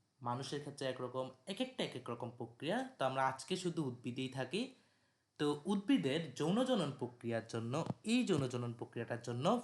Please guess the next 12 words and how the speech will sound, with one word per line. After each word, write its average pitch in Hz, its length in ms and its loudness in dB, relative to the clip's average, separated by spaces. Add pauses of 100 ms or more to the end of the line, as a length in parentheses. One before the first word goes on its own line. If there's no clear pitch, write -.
ফুল 247 280 6
হচ্ছে 175 600 2
একটা - 420 -6
অত্যাবশ্যকীয় 127 680 0
উপাদান, 113 320 -6 (520)
যেইটা 202 460 6
ছাড়া 156 680 4
উদ্ভিদের 190 500 4
পক্ষে 127 320 0
যৌন 131 300 0
জনন 123 300 0
করা 123 440 4